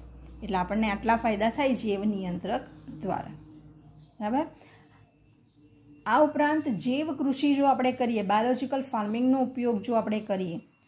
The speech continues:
તો આપણે ભિન્ન જીવંત સ્વરૂપો, જુદા જુદા વિવિધતા,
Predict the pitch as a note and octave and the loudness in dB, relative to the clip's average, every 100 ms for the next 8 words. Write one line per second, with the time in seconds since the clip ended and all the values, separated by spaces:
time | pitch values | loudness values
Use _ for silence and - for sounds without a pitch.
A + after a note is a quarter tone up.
0 | _ _ _ B3 A3+ - - - B3 C4 | _ _ _ 2 2 -2 -12 -4 2 2
1 | G3+ A#3+ C#4+ D4+ D#4 A#3 A#3+ C#4 D4 C#4+ | 6 8 10 10 6 4 2 2 0 -2
2 | - A#3+ A3+ G#3+ F#3+ F3 - - - - | -2 -2 0 -2 -6 -10 -12 -20 -20 -12
3 | G#3 A3 A3+ B3+ B3+ C#4+ D4+ - G3 A3 | -2 4 6 6 4 4 2 -4 0 4
4 | A#3 C4 A#3+ - B3+ | 6 6 4 4 4